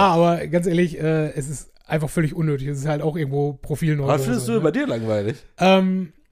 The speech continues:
Speaker 2: ich glaube, was, was von außen das Langweiligste an mir sein kann, ist, dass ich überhaupt gar kein Problem damit habe, mal gelangweilt zu sein. Also im Sinne von, ich habe nicht mehr dieses,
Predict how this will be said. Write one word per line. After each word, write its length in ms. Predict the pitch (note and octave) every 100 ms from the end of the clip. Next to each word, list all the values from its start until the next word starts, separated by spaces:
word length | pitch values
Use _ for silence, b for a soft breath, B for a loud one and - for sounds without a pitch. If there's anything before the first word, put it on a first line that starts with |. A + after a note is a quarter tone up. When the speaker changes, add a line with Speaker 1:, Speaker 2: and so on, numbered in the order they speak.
| _ _ _ _ -
Speaker 2:
ich 140 | -
glaube, 320 | E3 A#3 G#3
was, 200 | F3+ -
was 140 | D#3+ -
von 140 | E3+
außen 380 | E3 A#3 A#3 G3+
das 120 | E3+
Langweiligste 540 | D#3+ F#3 F3+ E3 - D#3
an 100 | D#3
mir 320 | D3+ D#3 D3
sein 320 | D3 D3+ D3+
kann, 440 | D3 C#3+ D#3 E3+ - -
ist, 680 | D3+ D3 D3+ - - - - - _ _ - A1 E2
dass 260 | A#2+ C#3+ -
ich 480 | D3+ D#3 - - - - - _ _ _ _ - -
überhaupt 520 | E3 D#3 C#3+ F3+ - -
gar 160 | E3
kein 180 | F3 D#3+
Problem 380 | - D3 D#3 D3+
damit 280 | C#3+ C3 C3+
habe, 220 | C#3 C#3+
mal 280 | C#3 C#3 C#3
gelangweilt 460 | C#3+ C#3 A#2+ A#2
zu 100 | -
sein. 260 | A#2+ A#2 A#2+ _ -
Also 180 | D#3 F3
im 80 |
Sinne 180 | E3+ F#3+
von, 360 | F#3 F3+ F3+ F3+ b b b b
ich 180 | D#3 D#3
habe 240 | F3+ G#3
nicht 280 | G3 G3+ -
mehr 380 | F#3 F#3 F#3 E3+
dieses, 600 | D3 E3 E3+ - -